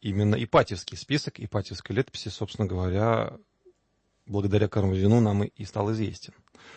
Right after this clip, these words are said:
То есть понятно, что он был известен тем, кто его создавал, тем, кто его хранил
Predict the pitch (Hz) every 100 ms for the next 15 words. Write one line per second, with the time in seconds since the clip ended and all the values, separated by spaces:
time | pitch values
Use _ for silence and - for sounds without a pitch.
0 | - _ - - 113 123 - 95 95 95
1 | 98 95 98 98 101 95 101 90 95 95
2 | 98 - 95 107 151 190 208 - - _
3 | - 123 113 - 104 95 87 98 95 101
4 | 151 165